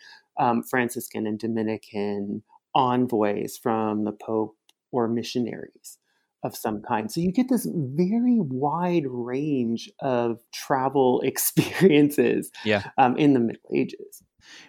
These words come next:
Speaker 2: One of the things that you talk about is how much medieval travel is associated with danger and adversity, and even make the case that, you know, the word for travel is really linked to the word for travail.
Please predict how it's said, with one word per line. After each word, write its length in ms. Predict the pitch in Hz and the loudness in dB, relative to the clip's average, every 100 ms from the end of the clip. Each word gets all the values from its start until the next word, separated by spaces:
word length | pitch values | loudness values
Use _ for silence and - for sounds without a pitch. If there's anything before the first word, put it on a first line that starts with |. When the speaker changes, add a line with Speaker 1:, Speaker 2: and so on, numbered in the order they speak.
| - | -12
Speaker 2:
One 280 | 110 131 180 | -2 0 0
of 120 | 180 | 0
the 80 | 143 | -4
things 340 | - 135 120 | -2 -2 -2
that 100 | 107 | -2
you 380 | 113 107 101 85 _ - | 0 0 0 -4 _ -12
talk 320 | - 139 - | -4 -2 -2
about 360 | 123 98 92 - | -2 0 0 -2
is 280 | 107 95 - | -4 -4 -6
how 400 | - 117 120 120 | -6 -2 0 2
much 560 | 117 110 - - - _ - | 0 0 -4 -6 -8 _ -2
medieval 460 | 110 110 110 104 | 0 2 2 0
travel 500 | 95 - 98 98 101 | -2 2 2 4 0
is 140 | 90 98 | -4 -4
associated 960 | - - 104 104 - 101 95 90 85 | -2 0 -2 -2 -6 -2 -2 -2 -4
with 220 | 85 82 - - | -6 -8 -10 -8
danger 540 | 95 95 101 98 92 | -4 -2 -2 -2 -4
and 280 | 69 85 82 - - - - _ - | -6 -8 -10 -14 -20 -20 -20 _ -12
adversity, 800 | 92 98 110 113 - 87 82 80 | -10 0 4 4 4 -4 -6 -6
and 200 | 107 104 - | -2 -2 0
even 520 | 135 139 123 117 104 | 0 4 4 2 0
make 280 | 113 113 - | -2 -2 -2
the 100 | 104 | -8
case 480 | - 113 110 110 - | -8 -2 0 0 -4
that, 440 | 101 95 92 - _ | -4 -4 -4 -8 _
you 160 | - 104 | -6 -4
know, 140 | 92 | -4
the 120 | 95 | -8
word 320 | 92 117 139 | -2 2 2
for 140 | - 98 | 0 -8
travel 720 | - 95 90 87 90 85 85 _ _ - | -6 -2 -2 -2 -6 -8 -10 _ _ -4
is 260 | 107 98 | -4 -2
really 280 | 117 120 113 | 0 2 2
linked 500 | 110 117 123 - - | 4 4 2 0 -6
to 140 | - | -6
the 140 | 98 95 | -4 -4
word 420 | 95 101 101 92 | -2 0 0 -2
for 380 | - - 98 90 | -8 -10 -6 -6
travail. 760 | - 110 92 107 101 78 69 | -6 -6 0 2 4 2 -6